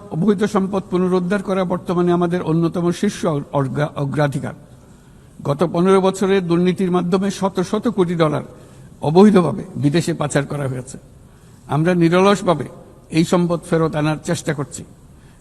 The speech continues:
কিন্তু সংশ্লিষ্ট দেশগুলোর আইনি প্রক্রিয়া এবং অন্যান্য নানাবিধ প্রতিবন্ধকতার কারণে আমাদের এই প্রচেষ্টা বারে বারে বাধাপ্রস্ত-, বাধাগ্রস্ত হচ্ছে।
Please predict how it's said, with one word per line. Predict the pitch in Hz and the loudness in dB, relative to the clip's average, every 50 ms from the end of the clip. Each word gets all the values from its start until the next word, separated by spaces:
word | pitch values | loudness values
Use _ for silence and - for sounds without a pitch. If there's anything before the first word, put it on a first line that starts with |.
| - | -4
কিন্তু | - 147 156 160 175 | -2 -2 0 0 -2
সংশ্লিষ্ট | 170 - 170 170 165 - - 190 196 - - 220 | 0 2 0 0 0 0 -4 -4 -4 -4 -4 -6
দেশগুলোর | 190 165 170 170 165 151 165 180 175 185 180 180 - - - - - - - | -4 -2 -2 -2 -2 0 0 2 2 2 0 -2 -6 -14 -18 -20 -20 -10 -4
আইনি | 135 151 160 170 170 165 | 0 2 4 4 2 2
প্রক্রিয়া | - 170 160 - - 165 165 151 - - - - - - - - - - - | 0 -2 -4 -2 -2 -2 -2 -2 -2 -8 -16 -20 -20 -20 -20 -20 -20 -12 -6
এবং | - 147 165 165 | -4 -2 0 2
অন্যান্য | 170 165 170 170 170 170 175 175 | 2 2 4 4 4 4 4 4
নানাবিধ | 175 175 170 151 151 156 170 170 170 170 160 | 2 2 2 2 2 2 2 2 0 0 0
প্রতিবন্ধকতার | 175 170 - 165 156 170 151 175 175 180 180 175 170 180 - 175 170 160 | -2 -2 -4 -2 -2 0 0 0 0 0 0 -2 -4 -4 -4 -4 -4 -2
কারণে | - 156 156 156 156 156 139 - - - - - - - - - - - - - - - | -2 -2 0 0 0 0 -2 -4 -8 -14 -20 -20 -20 -20 -20 -20 -20 -20 -20 -20 -16 -8
আমাদের | - 143 156 170 165 175 175 - - | -2 2 2 4 4 4 2 0 0
এই | - 160 165 | 0 -2 -2
প্রচেষ্টা | - - 151 143 160 151 - - 170 151 147 - - - | -2 -4 -6 -6 -6 -6 -4 -4 -6 -6 -6 -8 -12 -12
বারে | 110 120 139 147 147 151 | -6 -2 0 0 0 0
বারে | 147 151 147 151 147 151 | 0 0 -2 -2 -4 -4
বাধাপ্রস্ত-, | 151 120 127 143 156 147 151 143 - - - - - - - | -2 -2 0 0 0 -2 -4 -8 -10 -12 -16 -20 -18 -6 -4
বাধাগ্রস্ত | 131 139 156 160 143 147 139 - - | -2 0 0 0 0 -4 -6 -4 -4
হচ্ছে। | 135 117 - - - | -4 -4 -6 -10 -16